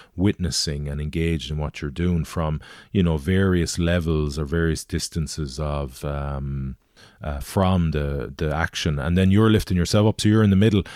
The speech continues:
So to kind of, um, reflect that attitude of l-, t-, demanding more from yourself, you pinch the middle of the tissue and you lift it up. Well, what happens? The four corners, they lift up with you. So I feel that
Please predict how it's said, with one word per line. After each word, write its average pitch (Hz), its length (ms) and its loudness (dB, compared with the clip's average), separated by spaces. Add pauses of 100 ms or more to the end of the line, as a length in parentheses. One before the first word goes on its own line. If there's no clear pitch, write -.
(160)
So 92 160 2
to 92 160 0
kind 101 220 2
of, 90 220 0
um, 82 640 0
reflect 120 500 2
that 95 340 2
attitude 92 600 0
of 76 240 -4
l-, 87 160 -2 (260)
t-, - 220 -14
demanding 87 520 0
more 85 240 0
from 85 200 -4
yourself, 78 400 -4
you 78 60 -6
pinch - 400 -2
the 87 80 -2
middle 85 360 0
of 76 220 -4
the - 100 -6
tissue 90 440 0 (280)
and 80 160 -2
you 82 60 0
lift 85 320 -2
it 85 80 0
up. - 280 -2 (360)
Well, 90 120 2
what 92 180 2
happens? 90 340 -2
The 90 80 -6
four 92 240 -4
corners, 90 760 -2
they 85 220 0
lift 80 340 -2
up - 180 -4
with - 280 -8
you. 67 100 -8
So 80 320 -4 (320)
I - 80 -2
feel 113 360 6
that 92 120 2